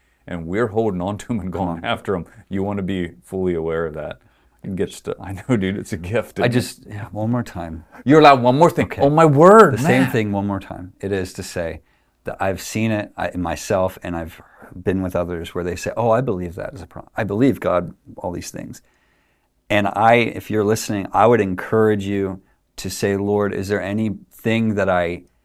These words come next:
Speaker 2: believe in word only?"
Speaker 1: Mm.
Speaker 2: I spout it,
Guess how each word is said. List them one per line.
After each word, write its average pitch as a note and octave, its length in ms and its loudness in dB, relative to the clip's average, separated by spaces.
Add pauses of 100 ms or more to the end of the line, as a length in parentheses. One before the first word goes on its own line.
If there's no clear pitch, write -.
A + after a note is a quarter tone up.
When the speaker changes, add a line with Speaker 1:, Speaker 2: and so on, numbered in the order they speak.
(500)
Speaker 2:
believe G#2 400 2
in G#2+ 280 0
word F#2+ 240 -2
only?" F2+ 400 -8 (240)
Speaker 1:
Mm. - 160 -14
Speaker 2:
I F#2 120 -10
spout - 580 -2
it, G2 80 -4